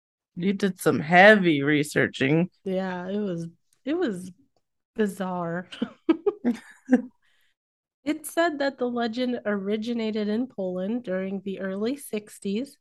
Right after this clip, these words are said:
Speaker 2: with a black Volga, sometimes referenced to as a limousine, but not an ambulance.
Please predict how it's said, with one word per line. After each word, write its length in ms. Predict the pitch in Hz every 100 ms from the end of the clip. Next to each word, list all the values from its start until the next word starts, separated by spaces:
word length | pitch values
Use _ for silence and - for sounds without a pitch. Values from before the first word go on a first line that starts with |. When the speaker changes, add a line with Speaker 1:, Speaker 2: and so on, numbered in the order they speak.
| _ _ _ _ -
Speaker 2:
with 180 | 208 214
a 80 | 202
black 440 | 208 214 220 226
Volga, 880 | 208 180 190 220 254 214 165 165 - _ _ _ _ _ _ _ _ _
sometimes 640 | - 247 330 330 233 233
referenced 560 | 214 214 214 220 226 -
to 120 | 214
as 120 | 214
a 60 | 208
limousine, 760 | 202 208 202 190 202 180 202 240 _ _ _ _ _ -
but 160 | 175
not 480 | 180 185 208 269 262 233
an 100 | 196
ambulance. 800 | 170 165 151 - - - -